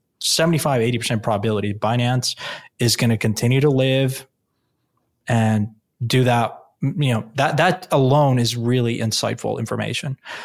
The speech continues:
And even at the, at the, at the wall, you talk about privacy, maybe that's a, a challenge thing, but with better privacy, you might say, "Hey, there's this very big entity that is betting that Binance, all of a sudden, yesterday, someone bet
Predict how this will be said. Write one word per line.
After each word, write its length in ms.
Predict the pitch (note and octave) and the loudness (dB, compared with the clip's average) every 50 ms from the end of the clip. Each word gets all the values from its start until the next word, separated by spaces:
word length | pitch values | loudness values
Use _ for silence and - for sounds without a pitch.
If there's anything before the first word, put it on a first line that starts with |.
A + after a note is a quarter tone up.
| - - - | -12 -4 0
And 120 | C#3+ D3 | 2 4
even 200 | F3+ A3 A3 G3 | 4 4 4 4
at 100 | E3 - | 2 2
the, 160 | D3 B2 G#2 | 2 0 0
at 80 | B2+ B2 | 0 0
the, 180 | B2 A#2 A2+ - _ - | -2 -2 -4 -6 _ -6
at 100 | C3 A#2 | -4 -4
the 140 | - A#2 G#2+ | -2 -2 -2
wall, 420 | G#2 G2+ G#2+ A#2+ D3+ E3+ E3 C#3+ | -2 0 0 2 2 2 2 0
you 180 | C#3+ C#3 C#3 C#3 C3 | 0 2 2 2 2
talk 100 | D3 C#3 | 2 2
about 220 | - - F#2+ - | 0 0 -2 -4
privacy, 480 | - G#2+ A2+ B2 A#2+ - - G#2+ G2 G#2 | -4 -4 -4 -2 -2 -4 -4 -4 -4 -4
maybe 240 | G#2 G2+ G2+ G#2+ | -4 -4 -4 -4
that's 340 | G#2 G#2 G#2+ G#2+ - - - - - A3+ - - - - C#3 - _ _ _ _ _ _ - | -4 -4 -4 -4 -4 -6 -8 -10 -12 -12 -12 -12 -12 -12 -14 -16 _ _ _ _ _ _ -8
a, 100 | C#3 - - - - F#3 - | -8 -8 -8 -10 -10 -8 -6
a 60 | E3+ D3 | -4 -2
challenge 460 | - - B2+ B2 B2+ A#2+ A2+ G#2+ - | -2 -2 0 0 0 0 0 -2 -2
thing, 220 | - B2 A#2 G#2+ | -2 -2 -2 -2
but 180 | G2+ A2+ - - | -2 -4 -6 -4
with 140 | A#2+ A2 - _ _ - | -6 -8 -8 _ _ -4
better 200 | A2+ A2 G#2+ G#2 | -2 -2 -2 -2
privacy, 680 | G#2 - - A2 G#2+ G#2+ G#2+ - - A2+ A2 A2 A#2 - - - - - - - - - - - - _ _ _ _ _ _ | -2 -2 -2 -2 0 0 -2 -2 -2 -2 -4 -6 -6 -10 -14 -18 -16 -16 -18 -18 -18 -20 -20 -20 -20 _ _ _ _ _ _
you 120 | - B2+ | 0 2
might 200 | B2+ B2+ A#2+ A2 | 2 2 2 2
say, 160 | - - C3 A2+ | 0 0 2 2
"Hey, 140 | D3+ D#3+ | 2 2
there's 180 | B2 B2 C#3 C#3+ | 2 2 2 2
this 100 | C#3 A2 | 0 -2
very 540 | G#2 G#2 G2+ G#2 G#2+ A#2+ C3+ C#3 C3+ A#2 G#2+ | -2 -4 -4 -2 0 2 2 2 2 2 0
big 200 | G#2+ A2 G#2+ G#2+ | 0 -2 -2 -2
entity 300 | A2+ B2 A#2+ G#2 G2+ G2 | -2 -2 -2 -2 -4 -4
that 140 | G2 G#2+ G2+ | -4 -4 -4
is 100 | G2 F#2+ | -4 -4
betting 320 | - A2 G#2 G#2+ G#2+ G#2 | -4 -4 -2 -2 -2 -2
that 160 | G2 F2+ F#2+ | -4 -6 -6
Binance, 520 | - G#2 A2 A2+ G#2 F#2+ F#2+ F#2 F2+ - - | -4 -2 -2 0 -2 -2 -2 -4 -4 -4 -4
all 220 | - A#2+ A#2+ C#3 D3 | -2 0 2 2 2
of 80 | C3 | 2
a 40 | A#2 | 2
sudden, 500 | A2 - - C3 B2 G#2+ G2 G2+ G2 G#2 - - - | 0 0 0 0 0 0 0 -2 -2 -4 -6 -8 -6
yesterday, 600 | D#3+ A#2 A2+ C#3 C#3+ - - B2 G#2 G#2 G2+ G2 | -4 0 0 0 0 0 0 -2 -2 -2 -2 -2
someone 380 | - - - B2 A#2 A2+ G#2+ F#2+ | -2 -2 0 0 2 0 0 -2
bet 420 | G2 - - A#2+ A2+ A2 - _ | -2 -2 -2 -2 -2 -2 -6 _